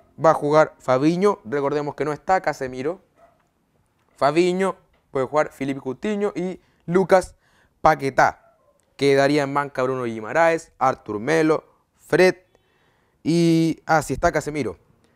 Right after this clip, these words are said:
Entonces, Casemiro, Coutinho y Paquetá. Banca, Fabinho, Artur, también Guimaraes y también el jugador, eh, Richarlison puede ser en banca.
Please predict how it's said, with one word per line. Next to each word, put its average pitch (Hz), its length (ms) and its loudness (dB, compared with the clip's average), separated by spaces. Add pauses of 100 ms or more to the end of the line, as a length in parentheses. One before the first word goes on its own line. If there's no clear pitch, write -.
(340)
Entonces, 127 540 -4
Casemiro, 196 760 0 (520)
Coutinho 220 580 -2
y 175 100 -8
Paquetá. 147 560 -6 (240)
Banca, 202 600 -2
Fabinho, 208 680 2 (340)
Artur, 208 640 4 (520)
también 123 380 -4
Guimaraes 185 720 2 (240)
y 160 140 -4
también 139 560 0 (880)
el 131 640 2 (260)
jugador, 127 760 0 (440)
eh, 120 460 -2
Richarlison 170 800 0
puede 165 160 -2
ser 165 320 -8 (200)
en 147 200 -4
banca. 170 520 2